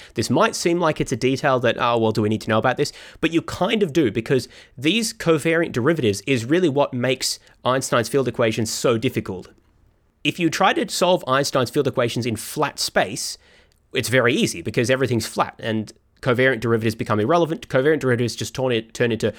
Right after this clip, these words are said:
plain old normal derivatives in, in flat space, in Euclidean space, and so you don't have to worry about all these issues. But in curved space-time, you do have to worry about them.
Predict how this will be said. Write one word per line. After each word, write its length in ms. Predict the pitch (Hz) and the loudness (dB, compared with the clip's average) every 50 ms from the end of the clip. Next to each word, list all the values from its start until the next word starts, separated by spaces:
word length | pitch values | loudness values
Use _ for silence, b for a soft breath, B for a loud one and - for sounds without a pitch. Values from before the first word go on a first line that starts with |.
| B B B B B _ | B B B B B _
plain 260 | - 143 127 127 123 | -2 0 2 4 4
old 240 | 120 117 117 101 95 | 4 4 2 2 2
normal 260 | 113 165 214 202 175 | 4 4 4 4 2
derivatives 480 | 127 123 110 104 98 107 107 107 104 - | 0 0 -2 0 2 2 2 2 0 -2
in, 160 | 104 104 101 - | -6 -6 -6 -6
in 100 | - 107 | -6 -8
flat 320 | 92 - - 165 151 - - | -8 -4 -4 -4 -4 -4 -4
space, 300 | - - 208 120 - - | -4 -4 -4 -4 -4 -4
in 80 | 98 | -4
Euclidean 360 | 92 87 - - 156 156 123 98 | -4 -4 -2 -2 0 0 0 -2
space, 300 | - - 90 90 98 - | -2 -6 -6 -6 -4 -4
and 80 | 139 | -2
so 80 | 127 151 | 0 0
you 80 | 143 143 | 2 2
don't 140 | 170 175 | 2 0
have 120 | 160 160 - | 0 -2 -2
to 100 | 143 117 | -2 0
worry 180 | 123 143 175 | 2 2 2
about 180 | 160 123 113 104 | 2 2 0 0
all 120 | 104 98 | 0 -2
these 180 | 92 95 87 - | -4 -6 -8 -8
issues. 400 | 92 - - - - - - - _ _ B B B B B B B | -10 -10 -10 -12 -12 -14 -16 -18 _ _ B B B B B B B
But 80 | - 117 | -2 -2
in 80 | 107 | -2
curved 340 | 101 - - 175 214 214 - | 0 0 2 2 2 2 -2
space-time, 520 | - - - 160 156 - - 147 147 143 127 | -4 -4 -2 -2 -2 -2 0 0 0 2 0
you 60 | 110 | 0
do 140 | 104 147 160 | 2 2 2
have 140 | 135 120 113 - | 2 0 -2 -2
to 60 | 104 | -2
worry 220 | 95 95 90 90 | -2 -2 -2 -2
about 220 | 82 - 87 - - | -6 -8 -10 -10 -12
them. 160 | - - | -14 -16